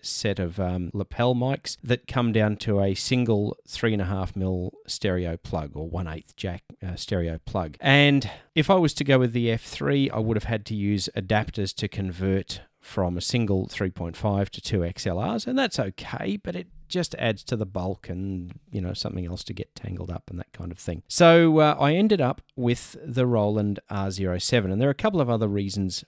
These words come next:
why I did, and I'll sort of talk a little bit about those as we go through. But, uh, I thought it might be helpful to do a little bit of a review, so I'm gonna provide a bit of a description of the device first,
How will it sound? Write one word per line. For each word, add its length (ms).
why 340
I 40
did, 240
and 100
I'll 80
sort 220
of 40
talk 280
a 80
little 180
bit 120
about 340
those 420
as 200
we 100
go 200
through. 440
But, 440
uh, 160
I 100
thought 260
it 100
might 240
be 120
helpful 400
to 100
do 180
a 40
little 180
bit 140
of 100
a 40
review, 320
so 120
I'm 60
gonna 240
provide 360
a 40
bit 120
of 80
a 60
description 520
of 100
the 80
device 420
first, 480